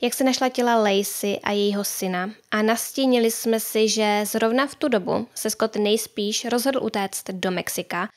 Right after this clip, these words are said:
přičemž ho policisté zatkli. Bylo to v době, kdy se ještě nevědělo, zda ostatky nalezené na břehu San Franciského zálivu skutečně patří jeho zmizelé ženě a synovi. Proto se mnozí diví, že se Scott již tak brzo vydal na možný útěk.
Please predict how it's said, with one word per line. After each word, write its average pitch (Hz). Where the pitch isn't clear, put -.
přičemž 285
ho 294
policisté 185
zatkli. 185
Bylo 254
to 269
v 226
době, 185
kdy 214
se 226
ještě 214
nevědělo, 196
zda 214
ostatky -
nalezené 196
na 190
břehu 190
San 196
Franciského 202
zálivu 180
skutečně 269
patří 196
jeho 190
zmizelé 190
ženě 196
a 180
synovi. 190
Proto 269
se 294
mnozí 220
diví, 196
že 208
se 214
Scott -
již 208
tak 214
brzo 208
vydal 208
na 196
možný 185
útěk. -